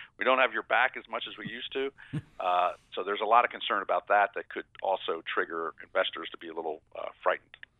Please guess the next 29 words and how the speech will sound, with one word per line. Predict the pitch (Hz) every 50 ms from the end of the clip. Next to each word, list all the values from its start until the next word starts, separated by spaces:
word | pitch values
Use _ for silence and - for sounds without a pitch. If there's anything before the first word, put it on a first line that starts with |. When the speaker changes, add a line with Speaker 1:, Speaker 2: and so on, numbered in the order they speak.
| _ - - - - - - _ _ _ -
Speaker 2:
You | 254 208
know, | 190 170 147
Rusty, | 139 156 143 - - 151 143 139
I |
think | 123 - 165 156 135 -
the | 135
reality | 123 131 135 135 143 143 139 107 120 127 123 127
is | 127 123 120 113 104 - -
that, | 139 127 127 117 - -
uh, | 127 127 123 120 120 120
we | 117 123 127 123
have | 139 160 156 156
to | - 127
kinda | - - 151 139 131 120
manage | 120 135 143 151 143 139 127 104
our | 131 131 123 120
portfolio | - - 143 131 113 - 151 151 147 143 135 127 127 139 139 135
around | 123 123 135 131 131 120
a | 120
long-term | 113 117 123 135 139 135 123 - - 143 131 123 117
plan | 101 - - 170 156 131 113 110
because | 104 117 - - 131 104 107
you | 180 233
can | - 190 139 117
get | 127 120 -
caught | - - 147 147 135
up | 127 120 - -
into | 127 113 113
this | 107 123 127 - -